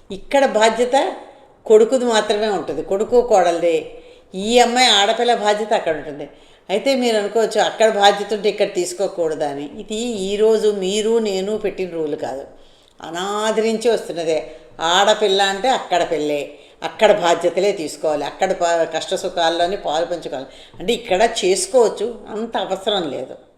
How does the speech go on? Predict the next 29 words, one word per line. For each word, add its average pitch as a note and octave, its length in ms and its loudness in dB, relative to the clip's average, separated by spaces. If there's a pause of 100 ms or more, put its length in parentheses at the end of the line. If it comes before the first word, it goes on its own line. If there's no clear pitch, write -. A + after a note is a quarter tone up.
(260)
బాధ్యత F3+ 560 0
అవసరం D3 320 -2
ఉండదు. B2+ 240 -14 (480)
కొడుకులు B3+ 440 2
లేని A3+ 280 2
వాళ్ళు C#4 280 4
తప్పదు, - 420 2 (100)
పడాలి F3+ 280 6
బాధ్యత. D#3 420 0
అది D#3+ 180 -2
కూడా A3 180 0
చెప్తున్నాను. F3+ 400 -4
అంటే F3 140 -4
కొడుకులు G#3 360 -2
లేని G#3+ 200 2
వాళ్ళు G3+ 260 2
ఏం G3+ 180 -2
చెయ్యాలి F#3+ 420 2
అంటే, F#3+ 320 -4 (280)
కొడుకులు G3+ 340 4
లేని F#3+ 220 2
వాళ్ళు G#3+ 180 2
కంపల్సరీగా F#3 800 0
కూతుళ్ళే F#3+ 560 0
బాధ్యత E3+ 400 -4
పడాలి. C3 340 -10
అటు D3+ 240 -4
ఇటు G#3 280 -2
కూడా G#3+ 300 -2